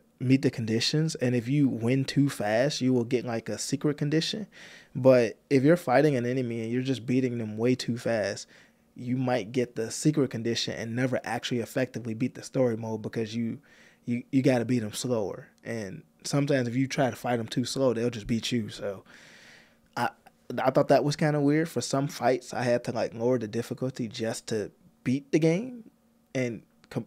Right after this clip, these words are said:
progress in the story because they kept sending me to, like, an optional thing because I kept beating the guy too fast.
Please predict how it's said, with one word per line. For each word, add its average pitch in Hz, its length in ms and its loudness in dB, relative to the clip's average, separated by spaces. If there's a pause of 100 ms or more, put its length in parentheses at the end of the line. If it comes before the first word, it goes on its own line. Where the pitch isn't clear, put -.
progress 120 440 2
in 131 80 -4
the 110 60 -8
story 131 400 2
because 135 260 -2
they 120 100 -2
kept 131 200 0
sending 131 260 -4
me 127 100 -2
to, 131 120 -8
like, 120 140 -6
an 98 120 -10
optional 123 460 -4
thing 123 240 -2
because 113 200 -4
I 120 40 -4
kept 107 220 -4
beating 123 240 -2
the 98 60 -12
guy 87 200 -10
too 95 180 -14
fast. - 400 -12